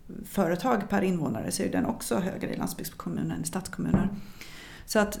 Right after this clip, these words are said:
jag tänker att man får verkligen svaren som man mäter, och ser man till alla typer av innovationer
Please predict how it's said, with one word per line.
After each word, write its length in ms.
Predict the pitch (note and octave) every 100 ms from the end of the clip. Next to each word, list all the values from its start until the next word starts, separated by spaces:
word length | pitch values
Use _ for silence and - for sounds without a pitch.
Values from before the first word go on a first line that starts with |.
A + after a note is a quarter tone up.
| -
jag 140 | G3+ G#3
tänker 280 | G#3+ G3
att 60 | F#3+
man 220 | G3+ G3+
får 180 | G3+ G3+
verkligen 380 | F#3 F3+ F3 E3+
svaren 380 | E3+ E3+ E3 E3
som 120 | F3
man 100 | E3+
mäter, 480 | E3+ D#3+ - F#3 E3+
och 320 | - F3 F3
ser 200 | - G3
man 180 | F3 D#3+
till 120 | F#3
alla 340 | - F#3+ F#3+ A#3
typer 340 | A3+ B3 A#3+
av 140 | F3 E3+
innovationer 760 | F3 F3 F3 D#3+ D3+ B2+ F3